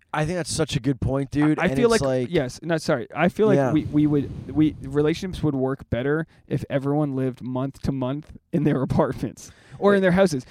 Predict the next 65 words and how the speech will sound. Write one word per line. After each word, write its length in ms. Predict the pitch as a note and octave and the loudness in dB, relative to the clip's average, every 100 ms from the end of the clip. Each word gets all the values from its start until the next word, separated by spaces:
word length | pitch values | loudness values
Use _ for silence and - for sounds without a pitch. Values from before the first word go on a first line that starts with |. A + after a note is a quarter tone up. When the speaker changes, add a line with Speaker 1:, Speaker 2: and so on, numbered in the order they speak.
| G#3 | -6
Speaker 2:
because 320 | C4 - C4+ | -2 4 4
it's 160 | C4 A#3+ | 4 4
like, 160 | B3+ G3+ | 4 4
you 60 | |
don't 200 | A3+ A#3+ | 0 0
settle 440 | - - G#3+ G#3+ G3+ | -2 2 4 4 0
for, 160 | - | 2
like, 240 | G3 F#3 - F3+ | 4 4 2 -12
"Well, 340 | D3 F#3 A#3 A#3 | 2 6 8 8
we 80 | G3+ | 6
have 140 | G3+ | 6
a 60 | F3 | 4
dog 360 | E3+ E3+ E3 | 4 4 2
and 140 | D#3 D3+ | 0 0
we 40 | |
have 120 | D3 | 0
a 40 | C3+ | 2
baby 300 | D3+ D#3 C#3+ | 2 2 0
together. 340 | C#3 C#3+ C#3 | 0 0 0
I 80 | D3 | -2
can 140 | E3 | -2
go 100 | D3+ | -4
be 120 | C#3+ | 0
a 40 | C#3+ | -2
piece 240 | - D3+ | -2 -6
of 60 | C3 | -6
shit 220 | - C#3+ | -4 -4
now." 180 | C3 B2 | -4 -4
Like, 200 | C#3 C#3 | -4 0
we 80 | G3 | 0
have 100 | G#3+ | 2
to 80 | G3 | -2
constantly 840 | - D#3 E3 - F3+ D#3 D#3 D3 | -4 -4 -6 -6 -6 -2 0 0
be 160 | C3 D3 | 0 0
like, 160 | C#3 | 0
"Are 40 | B2+ | -2
we 140 | E3 | -4
good? 400 | D3+ D3+ G#3 A#3+ | -2 0 0 0
Are 60 | - | -4
we 160 | G3 | -2
all 100 | F#3+ | -2
right?" 300 | D3 F#3+ A#3+ - | 0 -2 -4 -2
Speaker 1:
Yeah, 400 | D#3+ B3 C#4+ A#3 | 8 10 12 10
and, 100 | F#3+ | 4
like, 200 | F#3+ E3 | 2 2
you 240 | F#3 F#3 | 4 8
look 180 | G3 F3 | 8 8
at, 160 | E3 | 4
like, 300 | D3 C#3+ C3+ - | 6 4 2 0
I 80 | |
think 240 | C3 C#3+ B2+ | 0 0 4
couples 300 | C#3 B2 A2+ | 4 4 4
that 180 | A2+ A2 | 4 6
are, 320 | A2 G#2+ - | 4 4 0
that 120 | A2 | 0
are 80 | G#2+ | 0
great, 300 | F#2+ A#2+ D#3 | 2 2 2
and 100 | C3+ | 0
I, 60 | A2+ | -6
they, 160 | G#2+ A2+ | -4 -4
I 100 | G2+ | -2
think 200 | - C3+ | -4 -2
they, 100 | A#2 G#2 - | 0 0 -4
you 140 | - A2 | -6 -2
know, 320 | G2+ G2 | 0 0